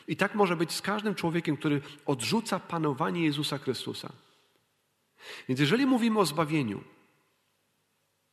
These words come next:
to nie da się nie mówić o Jego panowaniu.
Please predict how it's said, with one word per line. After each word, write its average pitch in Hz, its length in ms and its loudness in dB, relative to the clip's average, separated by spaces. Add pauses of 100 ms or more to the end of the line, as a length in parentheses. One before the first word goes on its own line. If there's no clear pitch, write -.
(1000)
to 139 100 2
nie 170 160 2
da 170 80 0
się - 160 -4
nie 143 160 2
mówić 147 380 -2
o 147 100 -6
Jego 123 180 0
panowaniu. 110 640 -6